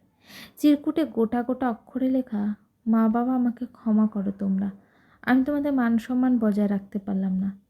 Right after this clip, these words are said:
আমি একটা ছেলেকে প্রচণ্ড ভালোবেসে ফেলেছি। ওর পরিচয় জানলে তোমরা কখনোই আমাদের সম্পর্ক মেনে নিতে না। তাই ওর কাছে সারা জীবনের জন্য চলে গেলাম। আমাকে খুঁজে সময় নষ্ট করো না, আমি ভালো থাকবো।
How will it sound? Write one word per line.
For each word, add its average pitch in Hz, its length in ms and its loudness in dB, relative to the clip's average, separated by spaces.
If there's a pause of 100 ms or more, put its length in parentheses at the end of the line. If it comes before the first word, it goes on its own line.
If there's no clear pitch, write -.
(180)
আমি 226 180 2
একটা 233 200 -4
ছেলেকে 226 380 -4
প্রচণ্ড 226 600 -4
ভালোবেসে 196 560 -4
ফেলেছি। 202 500 -8 (560)
ওর 262 120 4
পরিচয় 269 540 2
জানলে 277 300 0
তোমরা 269 280 -2 (100)
কখনোই 247 400 -2
আমাদের 233 300 2
সম্পর্ক 208 560 0
মেনে 196 320 4
নিতে 185 280 -2
না। 202 280 -8 (200)
তাই 233 220 2
ওর 220 140 4
কাছে 214 360 -4
সারা 202 280 -2
জীবনের 196 420 0
জন্য 220 260 0
চলে 196 320 -8
গেলাম। 196 240 -6 (800)
আমাকে 240 460 2
খুঁজে 254 420 0
সময় 214 380 2
নষ্ট 208 340 2
করো 196 280 -2
না, 208 180 2 (160)
আমি 226 240 2
ভালো 202 300 -2
থাকবো। 196 440 -8